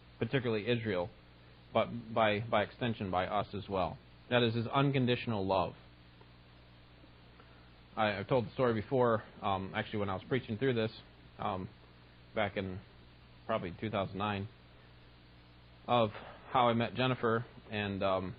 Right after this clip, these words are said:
when I first met her, I thought she was sweet, and, but I didn't really think I had a chance to date her. We kinda hung out together in a larger group, and, um, uh, it took me a long time to, to work up the courage to, to ask her.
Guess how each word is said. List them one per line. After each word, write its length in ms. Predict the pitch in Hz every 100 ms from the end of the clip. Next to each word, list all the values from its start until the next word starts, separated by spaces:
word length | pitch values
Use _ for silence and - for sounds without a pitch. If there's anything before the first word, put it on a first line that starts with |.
| -
when 120 | 104
I 60 |
first 240 | 98 113 -
met 140 | 110
her, 80 | 107
I 80 | 95
thought 200 | - 90 -
she 60 |
was 100 | 92 -
sweet, 280 | 104 98 98
and, 120 | 87 87 - - - - - - -
but 80 |
I 80 | 113
didn't 160 | 117 113
really 140 | 110
think 180 | 98 110
I 80 | 98
had 100 | 95
a 60 | -
chance 240 | 120 110 - - - - - -
to 60 | 107
date 260 | 110 113
her. 220 | 104 101 101
We 300 | 104 98 101 -
kinda 160 | 120 104
hung 220 | 110 101
out 180 | 95 95 -
together 300 | 101 98 95
in 80 | 87
a 120 | 87 87
larger 280 | 104 98 90
group, 280 | 82 101 101 - - - - - - - -
and, 280 | 104 104 95
um, 280 | 98 95 98 - - - - - - - -
uh, 80 | 214 -
it 60 | -
took 120 | 143
me 80 | 131
a 60 | 107
long 220 | 113 113
time 300 | 131 127 120
to, 240 | 113 98 104 - - -
to 60 | 117
work 220 | 113 117
up 160 | 117 -
the 60 |
courage 280 | - 127 117 123
to, 160 | - 104 - - - - - -
to 140 | -
ask 240 | 117 113 -
her. 220 | 101